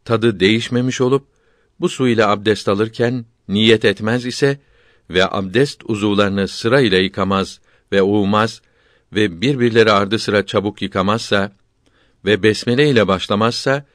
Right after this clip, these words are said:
bunun abdesti dört mezhep imamlarının hiçbirine göre sahih olmaz. Buna sahih diyen,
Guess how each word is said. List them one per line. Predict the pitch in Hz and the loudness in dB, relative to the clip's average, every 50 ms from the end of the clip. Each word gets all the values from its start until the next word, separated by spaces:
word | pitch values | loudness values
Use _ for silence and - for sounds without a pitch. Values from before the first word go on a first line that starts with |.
| _ _ _ _ _ _ - | _ _ _ _ _ _ -8
bunun | 92 101 117 135 156 156 | -4 -2 0 0 0 0
abdesti | 127 98 101 95 87 98 95 90 - - 123 127 143 143 - _ _ _ _ _ _ - 95 92 | -2 -2 -4 -2 -2 -2 -2 -2 -2 -2 0 0 0 -2 -6 _ _ _ _ _ _ -16 -6 -2
dört | 120 151 180 - - | 0 0 0 -2 -4
mezhep | 113 110 113 107 - - 135 135 - | -2 -2 -2 -2 -2 -2 -2 -2 -2
imamlarının | - 107 104 101 98 98 98 95 95 98 101 101 | -4 -4 -2 -2 0 0 0 -2 -2 -2 -2 -4
hiçbirine | 98 - 196 196 - - 123 117 113 110 107 104 | -4 -6 -6 -8 -6 -4 -2 0 0 0 0 -2
göre | 95 104 104 104 107 | 0 0 0 0 0
sahih | 101 - - 101 85 101 101 90 95 | -2 -2 -4 -6 -4 -4 -6 -6 -6
olmaz. | 90 80 78 78 65 62 62 - - - _ _ _ _ _ _ _ _ _ _ _ _ _ _ _ _ _ _ _ _ _ _ _ _ - | -8 -8 -8 -8 -8 -10 -12 -14 -18 -20 _ _ _ _ _ _ _ _ _ _ _ _ _ _ _ _ _ _ _ _ _ _ _ _ -10
Buna | 87 92 110 117 127 117 | -6 -2 0 0 0 0
sahih | - - - 107 90 92 123 135 - - | -2 -2 -2 -4 -2 -2 -4 -6 -6 -6
diyen, | - 135 135 135 139 147 143 | -4 -2 0 0 0 -2 -6